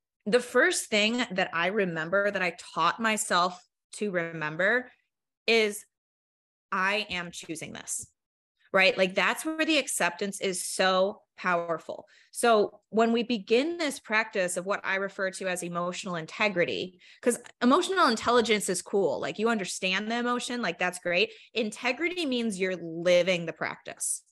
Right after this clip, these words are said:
right? Like, to the depth of honesty that you can possibly access, that's integrity. And I'm, I'm a big fan of integrity.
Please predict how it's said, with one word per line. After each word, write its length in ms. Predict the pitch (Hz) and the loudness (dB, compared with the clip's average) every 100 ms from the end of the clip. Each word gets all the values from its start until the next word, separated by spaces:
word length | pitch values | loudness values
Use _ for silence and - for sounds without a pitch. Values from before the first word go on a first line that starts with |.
| - | 0
right? 320 | 170 165 - | 4 4 2
Like, 240 | 180 160 - | 0 -2 -4
to 160 | - | -2
the 240 | 185 175 - - | 0 -2 -4 2
depth 340 | 196 277 - | 2 4 2
of 100 | 277 | 0
honesty 600 | - 180 175 - - 180 | 0 -4 -4 -12 -6 -2
that 140 | 180 180 | -2 -4
you 100 | 185 | -8
can 120 | 208 | -8
possibly 600 | 175 165 175 190 202 175 | -4 -4 -4 -4 -2 0
access, 640 | 160 160 - 160 156 - - | 0 -2 -2 -2 -2 -4 -4
that's 240 | 165 180 | -4 -4
integrity. 500 | 170 160 147 - - | -6 -6 -6 -4 -4
And 80 | 165 | -2
I'm, 220 | 165 165 | -2 -2
I'm 160 | 170 160 | -4 -4
a 40 | |
big 300 | 156 165 165 | -2 -2 0
fan 200 | 170 156 | -2 -4
of 80 | 156 | -6
integrity. 520 | - 101 - 104 | -8 -6 -6 -8